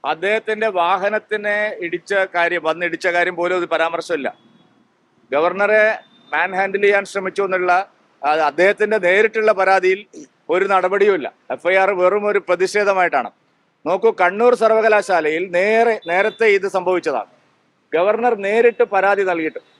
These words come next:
ഗവർണർ നേരിട്ട് ഒരു പരാതി നൽകേണ്ട ആവശ്യമില്ല. നേരിട്ട് പരാതി പറഞ്ഞിട്ടും കണ്ണൂരിൽ നടന്ന ആക്രമണത്തിൽ ഗവർണറുടെ പരാതിയിൽ കേസെടുത്തില്ല. ഇപ്പോഴത്തെ ആക്രമണത്തിലും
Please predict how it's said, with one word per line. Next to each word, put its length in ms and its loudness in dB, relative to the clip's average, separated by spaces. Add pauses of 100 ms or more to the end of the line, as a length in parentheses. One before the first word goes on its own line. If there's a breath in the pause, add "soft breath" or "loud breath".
(100)
ഗവർണർ 340 0 (100)
നേരിട്ട് 300 2
ഒരു 160 4
പരാതി 380 4
നൽകേണ്ട 360 0
ആവശ്യമില്ല. 360 -6 (840)
നേരിട്ട് 500 2
പരാതി 340 4
പറഞ്ഞിട്ടും 400 -2 (120)
കണ്ണൂരിൽ 460 2
നടന്ന 280 -2
ആക്രമണത്തിൽ 480 -4 (100)
ഗവർണറുടെ 480 -2
പരാതിയിൽ 440 -2
കേസെടുത്തില്ല. 520 -2 (840)
ഇപ്പോഴത്തെ 500 2 (320)
ആക്രമണത്തിലും 680 -2